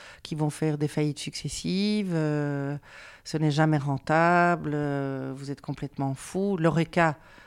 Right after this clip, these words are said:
même les banquiers avaient peur de tout ce qui était, euh, industrie hôtelière en se disant, « Ici, à Wanze, qui va venir avec le climat belge ? » Enfin, les gens avaient vraiment du mal à croire au, au bien fondé du projet. Et très vite, en fait, on a,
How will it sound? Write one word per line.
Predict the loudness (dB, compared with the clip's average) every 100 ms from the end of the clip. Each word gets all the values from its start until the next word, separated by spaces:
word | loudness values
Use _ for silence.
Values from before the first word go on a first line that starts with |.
| -2
même | 4 6
les | 6
banquiers | 4 2 4 6
avaient | 8 6
peur | 2 2 2
de | 0 -2 -4
tout | -8
ce | -12
qui | -6 -6
était, | -4 -2 -2
euh, | -4 -4 -4
industrie | -6 -8 -8 -4
hôtelière | -2 -2 -4 -2 -2 0 -2
en |
se | -4
disant, « | -4 -2 -2 -2
Ici, | -8 -8 -6 -6 -8 -10 -20 _ _ _ _ _ -10
à | -6
Wanze, | -2 2 4 4 4 -2 -12 -20 -20 -20
qui | -8 -2
va | 2 2
venir | 0 0 4 4 4 2
avec | 0 -2 -4
le |
climat | -6 -2 0 0
belge ? » | 2 4 4 4 2
Enfin, | 2 2 0 0 -2 0
les | 2
gens | 4 4
avaient | 4
vraiment | 4 4 4
du | 4
mal | 6 6 8
à | 4
croire | 0 6 10 12 10 6
au, | 2 2 2 0 0
au | 2
bien | 4 4
fondé | 2 -2 -2
du | -4
projet. | -4 -2 2 2 0 -6 -20 -18 -16 -8
Et | -6
très | 0 2
vite, | 2 0 0
en | -2
fait, | 0 -2 0
on | 0
a, | 2 2 2 0 -2